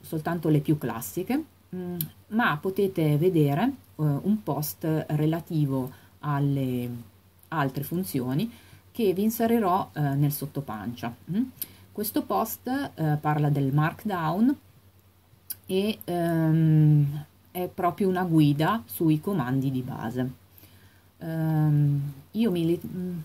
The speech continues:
voglio limitarmi oggi, come primo passo, ehm, a trattare quelli che sono i, mm,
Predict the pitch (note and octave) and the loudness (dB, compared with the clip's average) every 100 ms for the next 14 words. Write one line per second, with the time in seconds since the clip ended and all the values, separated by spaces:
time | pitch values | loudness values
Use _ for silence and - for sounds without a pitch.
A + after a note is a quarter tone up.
0 | - _ _ - - D#3+ F3+ F3 E3 E3 | -14 _ _ -12 -8 -4 -2 0 0 0
1 | E3 D3 C3 C#3 C3 - D3 C3+ D3 G3+ | 0 -2 0 -2 -4 -4 -2 0 0 0
2 | C4+ - - - - D3 D3+ E3 E3 D3+ | -4 -4 -20 -20 -6 -2 0 0 0 0
3 | D3+ C#3+ C#3+ - C3 C3+ - - - D#3 | 0 0 -2 -8 -6 -6 -6 -16 -6 0
4 | D3 C#3+ C#3+ C#3 C#3 C#3+ - - E3 D#3 | 2 2 2 2 0 -4 -8 -14 -14 -10
5 | G3+ - F#3+ F#3 G#3+ A#3 - - - - | -12 -6 -4 -2 -2 -4 -10 -20 -20 -20
6 | - G3+ G#3 F#3+ - - F#3 E3+ D#3 D3+ | -8 -2 0 0 -2 0 0 2 2 2
7 | - - D#3+ D3+ D3+ D3 C#3+ C#3 C#3 | -2 -4 2 4 6 6 4 2 -2